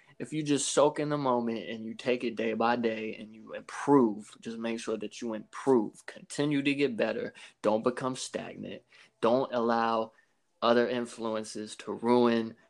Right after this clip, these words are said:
your potential. Then you will be something. You will get somewhere. You know what I mean? And that's critical 'cause on the journey, it doesn't feel that way. You know what I mean? It's like when you look at,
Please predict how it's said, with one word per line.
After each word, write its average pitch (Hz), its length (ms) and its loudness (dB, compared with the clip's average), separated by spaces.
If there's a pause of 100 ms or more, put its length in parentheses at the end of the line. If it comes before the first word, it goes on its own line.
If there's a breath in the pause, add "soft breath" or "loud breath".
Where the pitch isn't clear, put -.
your 113 200 4
potential. - 720 -6
Then 123 160 -6
you 131 120 -6
will 151 160 2
be 170 220 -4
something. - 460 -8
You 120 100 -8
will 135 140 2
get 139 240 0
somewhere. - 560 -12
You 113 140 -10
know 117 140 -2
what 113 100 0
I 117 40 -4
mean? 120 380 -2
And 113 180 -10
that's 139 240 0 (120)
critical 156 640 4 (380 soft breath)
'cause 135 200 6
on 143 180 4
the 131 80 0
journey, 127 680 -2
it 120 140 -2
doesn't 107 340 -4
feel 120 260 -4
that 73 240 -12
way. - 160 -16 (240)
You 123 160 4
know 120 160 10
what 113 100 0
I 113 40 -2
mean? 113 400 -2 (360 soft breath)
It's 123 180 0
like 123 320 4
when 120 160 -6
you 120 140 -2
look 123 320 0
at, 113 420 -2